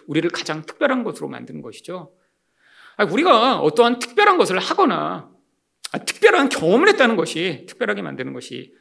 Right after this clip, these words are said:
아닙니다. 아, 사람들은 남들이 하지 못한 특별한 경험을 한 사람을 굉장히 높이 평가하죠.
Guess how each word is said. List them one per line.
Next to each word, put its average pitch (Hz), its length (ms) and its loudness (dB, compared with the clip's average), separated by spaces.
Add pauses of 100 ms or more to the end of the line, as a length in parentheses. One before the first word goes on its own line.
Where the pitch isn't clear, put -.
(140)
아닙니다. 120 420 -18 (720)
아, - 80 -10
사람들은 240 480 4
남들이 208 320 2
하지 302 220 0
못한 220 240 -2
특별한 220 300 -4
경험을 160 360 -6
한 180 100 -6
사람을 185 360 -6
굉장히 165 360 -8
높이 131 720 -10
평가하죠. 190 600 -10